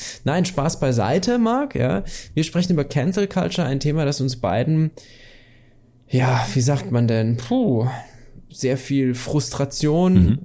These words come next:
Speaker 1: sehr viel, äh, ja, Frustration bereitet hat, uns sehr frustriert hat, es hat uns sehr interessiert, es interessiert uns nach wie vor.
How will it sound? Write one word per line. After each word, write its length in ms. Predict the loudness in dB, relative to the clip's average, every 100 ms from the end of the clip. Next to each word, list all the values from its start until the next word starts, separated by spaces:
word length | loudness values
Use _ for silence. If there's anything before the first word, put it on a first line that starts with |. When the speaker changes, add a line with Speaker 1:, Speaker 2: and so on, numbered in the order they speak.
| -10
Speaker 1:
sehr 160 | -6 -4
viel, 300 | -2 -4 -4
äh, 120 | -6 -10 -12 _ -10 -4
ja, 180 | -2
Frustration 680 | -2 -2 -2 -2 0 2 2
bereitet 440 | 2 0 0 0 0
hat, 120 | 0
uns 180 | 0 0
sehr 140 | 0
frustriert 600 | 2 0 0 0 0 0
hat, 220 | 0 -2
es 160 | -4 -2
hat 220 | -2 -4
uns 240 | -6 -2
sehr 140 | 0 2
interessiert, 720 | 2 0 -2 -2 0 0 -2
es 280 | -2 -2 -4
interessiert 380 | -6 -8 -4 0
uns 160 | 0
nach 200 | 0 -2
wie 60 | -4
vor. 360 | -4 0 0